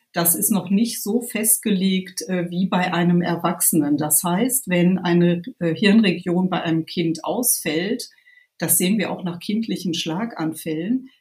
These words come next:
dann ist beim Erwachsenen ist es schwierig, das alles wiederherzustellen. Aber bei einem Kind ist das Gehirn noch so plastisch, dass andere Hirnregionen übernehmen können,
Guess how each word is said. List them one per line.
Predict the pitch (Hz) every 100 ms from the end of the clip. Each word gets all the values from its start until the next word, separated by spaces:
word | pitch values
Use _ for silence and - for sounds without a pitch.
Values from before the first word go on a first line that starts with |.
| _
dann | - 175 185 196 190 _ _ -
ist | 220 226 - - _ _ _ _ _
beim | - 175 196
Erwachsenen | 185 175 175 226 - 269 262 262 277 -
ist | 233 -
es | 233 -
schwierig, | 190 214 254 165 160 -
das | - 170
alles | - 170 170 170
wiederherzustellen. | 180 160 160 165 160 - 160 - 170 160 165
Aber | 180 165 -
bei | 175 175
einem | 175 170
Kind | 175 233 277 311
ist | 202 -
das | 180 175 -
Gehirn | 180 202 196
noch | 196 -
so | - 233
plastisch, | 233 - 185 - - 131 -
dass | 196 180
andere | - 196 233 233
Hirnregionen | 202 208 214 240 214 175 196 190 208 196
übernehmen | 190 180 170 175 202 269 208 175
können, | 170 151 165 226